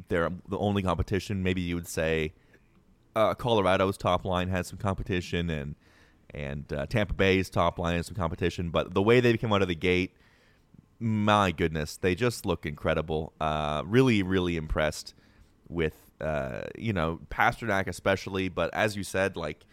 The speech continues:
Marchand, is, he's had two five-point games in the last week. He's really, really strong. That line does everything, and it allows the rest of their lines to sort of do what they do well, which is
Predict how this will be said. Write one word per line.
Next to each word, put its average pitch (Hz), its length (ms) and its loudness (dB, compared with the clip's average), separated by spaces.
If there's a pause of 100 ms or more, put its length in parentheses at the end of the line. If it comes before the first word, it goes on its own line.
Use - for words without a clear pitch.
(460)
Marchand, 98 540 -4
is, 80 120 -10 (280)
he's 107 140 -4
had 107 180 0
two 143 220 -2
five-point 127 680 -2
games 127 320 0
in 123 100 -6
the 120 60 -2
last 120 320 -2
week. 123 300 -4
He's 92 320 -6
really, 131 420 6
really 104 360 4
strong. 95 460 2 (280)
That 120 160 4
line 110 240 0
does 87 220 2
everything, 92 680 0
and 85 460 -2 (400)
it 117 100 4
allows 110 720 2 (300)
the 104 120 2
rest 98 560 0
of 92 200 0
their 90 180 2
lines 92 600 -2
to 87 100 -8
sort 90 280 -2
of 82 160 -4
do 98 140 4
what 90 180 2
they 92 180 2
do 92 240 2
well, 85 340 2
which 85 200 -2
is - 220 -10